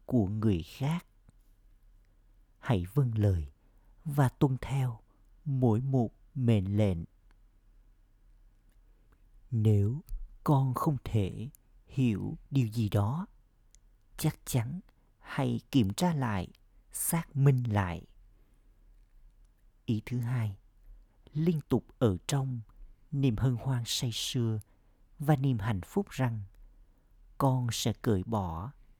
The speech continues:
cơ thể cũ của mình, rồi đi và trở thành hoàng tử. Duy trì niềm hân hoan say sưa này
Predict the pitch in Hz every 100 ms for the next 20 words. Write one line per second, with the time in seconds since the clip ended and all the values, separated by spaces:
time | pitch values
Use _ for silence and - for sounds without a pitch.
0 | _ - 151 - 120 101 - 107 90 -
1 | 123 95 113 127 107 98 - _ _ _
2 | _ _ - - _ 131 113 98 87 110
3 | 117 110 - _ _ _ _ 143 151 131
4 | 131 117 156 113 120 113 95 120 90 87
5 | 113 - _ - _ _ - - _ _
6 | _ _ _ _ _ 143 117 120 - 113
7 | 92 85 - - - - 143 127 95 131
8 | 113 131 123 - - 123 110 - 127 120
9 | 104 101 80